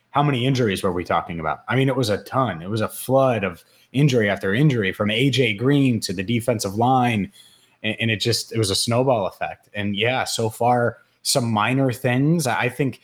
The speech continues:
Zac Taylor's really trying to do whatever he can to make sure that they stay minor, and that's why you haven't seen Quinton Spain for a couple days, why Trey Hendrickson,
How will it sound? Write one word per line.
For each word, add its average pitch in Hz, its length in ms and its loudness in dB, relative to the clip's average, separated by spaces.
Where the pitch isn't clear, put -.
Zac 127 280 0
Taylor's 123 380 2
really 123 260 2
trying 127 200 -2
to 123 40 -2
do 117 140 -2
whatever 113 340 2
he 127 140 0
can 127 340 0
to 131 60 2
make 117 240 0
sure 127 380 2
that 123 180 0
they 127 120 2
stay 123 320 0
minor, 95 420 -2
and 101 100 -4
that's 110 180 -2
why 113 100 0
you 113 120 2
haven't 123 220 0
seen 101 220 -4
Quinton 98 260 -6
Spain 92 240 -4
for 90 140 -6
a 87 40 -6
couple 90 260 -6
days, 80 300 -6
why 107 140 0
Trey 104 280 -4
Hendrickson, 95 600 -6